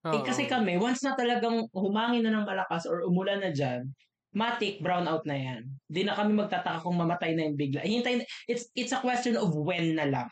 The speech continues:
Speaker 1: Hindi siya, it's a question of magba-brownout ba?
Speaker 2: Pero
Speaker 1: Ganyan.
Speaker 2: hindi kayo dag-, ano, bumili ng generator or whatsoever?
Speaker 1: Dadating tayo dyan. Nung nakaluwag-luwag
Speaker 2: Ay, okay.
Speaker 1: tayo.
Speaker 2: <laughs>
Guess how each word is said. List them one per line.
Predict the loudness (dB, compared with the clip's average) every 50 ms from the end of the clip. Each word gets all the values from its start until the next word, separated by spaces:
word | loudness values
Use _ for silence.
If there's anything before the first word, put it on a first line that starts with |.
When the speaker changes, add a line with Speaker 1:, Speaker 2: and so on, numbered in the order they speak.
| -12 -20 _ _ _ _
Speaker 1:
Hindi | -4 -2 0 0 2 2 2
siya, | 2 2 0
it's | 0 -2 -2 -4
a | -4
question | -2 -2 -2 -2 -2 -2 -2 -2 -2 -2
of | -2 -2 -2 -2 -4 -10 -14 -20 -20 _ _ _ _ _ _ _
magba-brownout | -2 -2 0 0 0 0 0 0 2 2 2 2 0 -2 -2 -2
ba? | -4 -4 -2 -4 -6 -8 -12 -6
Speaker 2:
Pero | -2 0 2 4 4
Speaker 1:
Ganyan. | 4 4 4
Speaker 2:
hindi | 2 2
kayo | 2 2 2 2 2
dag-, | 2 2 2 4 4 2
ano, | 2 2 2 2 2 0
bumili | 2 0 0 2 2 2 2 2
ng | 2 2 0 0
generator | 0 0 0 0 0 0 -2 -4 -6 -6 -4 -2 -2 -2 -2 -2
or | -4 -4 -4
whatsoever? | -4 -6 -6 -6 -6 -8 -6 -6 -8 -10 -10 -10 -12 -12 -12 -12 -12 -14 -18 _ _ _
Speaker 1:
Dadating | _ -6 -4 -2 -2 0 0 0 0 0
tayo | 0 0 0 0 0
dyan. | 0 0 0 -2 -2 -4 -4 -6 -6
Nung | -4 -2 0 0 2
nakaluwag-luwag | 2 2 2 2 2 4 4 4 4 4 4 2 2 2
Speaker 2:
Ay, |
okay. | 0 0 0 2 2 2 2 2
Speaker 1:
tayo. | 0 0 -2 -6 -10 _ _ _
Speaker 2:
<laughs> | -8 -8 -8 -10 -6 -2 -2 -2 0 0 -2 -2 0 2 0 2 2 0 0 0 -2 -6